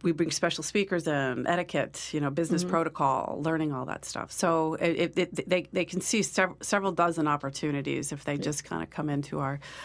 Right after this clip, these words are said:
Speaker 1: our, our office or look online. We've got everything online
Speaker 2: Mm-hmm.
Speaker 1: as well. So happy to show 'em what is the best way to engage. It, it's kinda, it's, it's kinda yes. It,
Speaker 2: Yeah.
Speaker 1: it, it all, it all
Speaker 2: Yeah.
Speaker 1: will help, but, uh, we can, we can help them sum up with the sequence.
Speaker 2: Mm-hmm.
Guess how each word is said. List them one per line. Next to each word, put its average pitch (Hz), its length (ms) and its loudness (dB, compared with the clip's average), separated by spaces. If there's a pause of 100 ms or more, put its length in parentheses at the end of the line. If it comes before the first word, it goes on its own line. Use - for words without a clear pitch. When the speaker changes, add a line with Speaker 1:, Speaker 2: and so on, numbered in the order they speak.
(320)
Speaker 1:
our, 143 440 0
our 147 140 2
office 190 360 4
or 196 60 4
look 214 200 4
online. 214 440 0
We've 156 160 -2
got 151 200 2
everything 165 360 0
online 170 340 0
Speaker 2:
Mm-hmm. 175 100 2
Speaker 1:
as 202 100 -4
well. 190 320 -8 (240)
So 139 420 -6 (300)
happy 170 260 -4
to 170 80 -4
show 170 280 2
'em 170 100 2
what 160 260 2
is 156 220 0
the 156 100 0
best 151 300 0
way 151 160 0
to 147 120 0
engage. 131 600 -4
It, 151 120 -2
it's 160 180 -2
kinda, 180 280 2
it's, - 200 -2
it's 190 140 2
kinda 190 220 4
yes. - 380 0 (300)
It, 185 80 8
Speaker 2:
Yeah. 196 100 8
Speaker 1:
it, 208 260 6
it 196 120 8
all, 208 200 10
it 208 140 6
all 202 160 12
Speaker 2:
Yeah. 202 160 8
Speaker 1:
will 190 60 4
help, 180 420 6
but, 165 300 2
uh, 156 160 4
we 170 100 4
can, 170 380 2
we 196 80 4
can 185 160 2
help 180 240 2
them 156 180 4
sum 151 240 2
up - 140 -2
with 139 80 -6
the 139 80 -8
sequence. - 420 -8
Speaker 2:
Mm-hmm. 170 220 -4